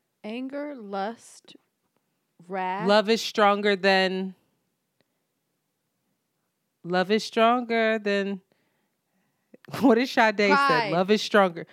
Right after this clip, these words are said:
Speaker 1: I was
Speaker 2: Pride.
Speaker 1: like,
Speaker 2: And what's the last
Speaker 1: lies.
Speaker 2: one? <laughs>
Speaker 1: I don't know. What
Speaker 2: Starts
Speaker 1: is
Speaker 2: with a G.
Speaker 1: Greed.
Speaker 2: You, you are this, actually. <laughs> When you get two platters of Ethiopian food and eat it
Speaker 1: Greed.
Speaker 2: in one sitting. No.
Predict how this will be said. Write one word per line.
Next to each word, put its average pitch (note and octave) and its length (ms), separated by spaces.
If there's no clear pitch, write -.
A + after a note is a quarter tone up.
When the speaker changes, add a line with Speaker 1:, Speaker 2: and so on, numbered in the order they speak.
Speaker 1:
I B3+ 120
was F#4+ 120
Speaker 2:
Pride. G#3 360
Speaker 1:
like, F3+ 40
Speaker 2:
And F3+ 120
what's F#3 200
the G3+ 80
last F#3 280
Speaker 1:
lies. E3+ 100
Speaker 2:
one? D3+ 340
<laughs> - 20
Speaker 1:
I G3 120
don't F#3 200
know. A3+ 160
What A#3+ 180
Speaker 2:
Starts G3+ 160
Speaker 1:
is G3 60
Speaker 2:
with F#3 80
a E3+ 80
G. D#3 540
Speaker 1:
Greed. D#3+ 640
Speaker 2:
You, B3+ 500
you C4 380
are A3 220
this, G3+ 400
actually. F#3 840
<laughs> - 40
When G3 180
you A#3 160
get A#3+ 240
two B3 180
platters A3 460
of G#3+ 140
Ethiopian G#3 760
food B3+ 280
and - 100
eat G#3+ 240
it G3+ 40
Speaker 1:
Greed. E3+ 100
Speaker 2:
in F3+ 80
one F#3 200
sitting. F3+ 380
No. A3 440